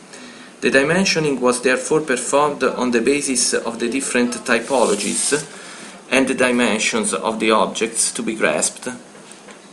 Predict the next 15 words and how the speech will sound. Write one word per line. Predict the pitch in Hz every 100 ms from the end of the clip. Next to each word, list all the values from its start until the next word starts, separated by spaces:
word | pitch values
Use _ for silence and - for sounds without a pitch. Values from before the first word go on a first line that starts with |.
| - - - - - - - - - -
Using | 151 165 156
suitable | - 180 180 139 139
numerical | 127 131 143 151 147 127
and | 113 113
theoretical | - 117 131 135 123 120
analysis | 113 113 101 101 101 101 -
and | 110
according | 110 - 143 147 123 120
to | 120
the | 110 107
maximum | 107 120 131 - 117 113 110
weight | 110 117 95 92 -
to | - 104
be | 110 107 98
handled, | - - 113 98 98 117 -